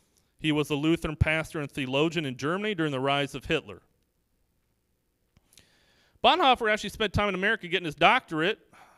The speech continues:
in New York City and attended, uh, a black church in Harlem and was blown away by the spirit of that church. Heavily influenced his work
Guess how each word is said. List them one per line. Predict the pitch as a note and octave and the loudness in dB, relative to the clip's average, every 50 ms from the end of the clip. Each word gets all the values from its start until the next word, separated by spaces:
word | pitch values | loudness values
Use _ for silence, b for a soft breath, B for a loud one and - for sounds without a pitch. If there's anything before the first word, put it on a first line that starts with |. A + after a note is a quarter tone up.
| B B | B B
in | D#3 D#3 D#3 | -10 -6 -4
New | E3+ | -2
York | F3 E3+ D#3+ - - | 0 0 0 -2 -4
City | - - G3 F#3 F3 D3+ E3+ G3+ F#3 | -4 0 0 0 2 0 -4 -6 -8
and | - D3+ D3 | -8 -8 -8
attended, | D3+ - - F3+ F#3 F#3 F3 F3 E3 D3 - b b b b b b | -6 -4 -4 -4 -2 0 0 -2 -2 -4 -8 b b b b b b
uh, | C#3 C#3+ C#3 C#3 C3+ C3 B2+ - - _ - - - - - _ | -2 0 2 2 2 2 0 -2 -8 _ -20 -20 -20 -20 -10 _
a | - C3 | -2 -2
black | B2 B2+ D3 E3 F3+ G3 - - | 0 2 2 2 2 2 0 -4
church | - G3 F#3+ F#3 - | -4 -4 -4 -4 -6
in | F3+ | -8
Harlem | D#3 - - F#3 G3 F#3+ D#3 A#2 F#2 G2 G#2+ _ _ _ _ _ _ _ _ _ _ _ _ _ _ _ _ _ _ _ _ - | -8 -4 0 0 0 0 0 -4 -8 -12 -18 _ _ _ _ _ _ _ _ _ _ _ _ _ _ _ _ _ _ _ _ -6
and | D3+ E3 F3 | -4 -2 -2
was | D#3+ D3 | -2 -2
blown | C3 B2 D#3 D#3+ G3 G#3+ A3+ A#3 | -2 -2 2 4 6 6 8 8
away | G#3+ F#3+ F#3+ F#3 F3+ D#3+ C3+ A#2+ A2 A#2 B2 - | 8 8 8 8 8 6 4 2 0 -4 -4 0
by | - C#3+ | 0 0
the | C#3+ C3+ | 0 0
spirit | - - - - F#3+ F3+ E3+ D3+ | -4 -8 -6 -2 0 0 0 0
of | D3 | 0
that | C#3 C#3+ D3 C#3+ | 0 0 0 0
church. | - D3+ A2 - - - - - _ _ _ _ _ _ _ _ _ _ _ _ _ _ _ - | -4 -8 -8 -8 -12 -18 -20 -20 _ _ _ _ _ _ _ _ _ _ _ _ _ _ _ -2
Heavily | - A#3 C4 C4 A3+ C4 B3+ A#3 A3 | 4 4 4 4 4 4 2 2 2
influenced | E3+ G#3 A3+ A3+ - - G#3+ G#3 G3+ G3 F3 - | 2 0 -2 -2 -4 -4 -2 0 0 0 -2 -4
his | - E3 C#3+ - | -4 -6 -6 -6
work | D3 D3 F#3 A3+ D#4 - - - - - | -4 0 0 0 0 -2 -8 -16 -20 -20